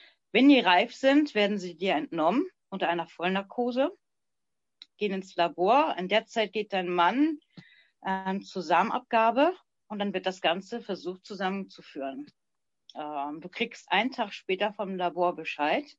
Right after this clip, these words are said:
wie viele sich deine Eizellen befruchtet haben. Wenn du Glück hast, es gibt Frauen, die haben in ihrer Stimulation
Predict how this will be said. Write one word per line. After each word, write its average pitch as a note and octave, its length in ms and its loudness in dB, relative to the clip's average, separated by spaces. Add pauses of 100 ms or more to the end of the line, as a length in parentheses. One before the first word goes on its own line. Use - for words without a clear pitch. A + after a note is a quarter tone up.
(760)
wie G3 100 -6
viele A3+ 340 -2
sich G#3 140 -10
deine F#3 300 0
Eizellen G#3 1000 2
befruchtet F#3 600 -8
haben. C4 340 2
Wenn A#3 120 4
du G#3+ 100 0
Glück D4 280 0
hast, A#3+ 160 -6
es G3+ 140 -12
gibt F#3+ 200 -12
Frauen, G#3 460 2 (540)
die F3 100 -2
haben G#3+ 100 4
in G3 80 2
ihrer G3 220 2
Stimulation G3 1200 2